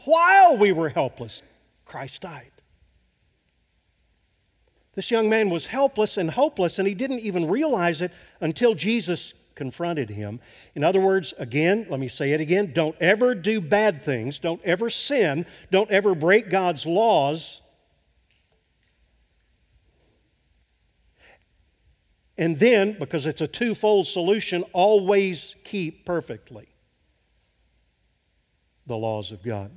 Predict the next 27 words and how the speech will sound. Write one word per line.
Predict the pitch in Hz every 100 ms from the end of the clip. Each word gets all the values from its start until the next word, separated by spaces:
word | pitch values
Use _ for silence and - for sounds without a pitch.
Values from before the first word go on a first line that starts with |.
| -
That's | 185 143 139 -
what | 147 131
Jesus | 110 139 135 117 -
did. | 139 135 101 - - _ _
So | - 170 175 - 135
both | 143 165 -
the | 147
death | 117 151 185 - -
and | 127
the | 113
life | 117 143 151
of | 135
Jesus, | 110 139 151 110 107 -
just | 123 135 160 - -
as | 147 131 -
if | 147 139 139 -
I'd | 127 117
never | 113 110 123 160
sinned, | - 160 123 120 127 - - _
just | 120 110 143 156 - -
as | 139 143 - -
if | 139 135 -
I'd | 123 117 -
always | 127 147 165 160 147
kept | - 160 -
the, | 143 - _ _ _ -
perfectly | 196 190 127 - 120 127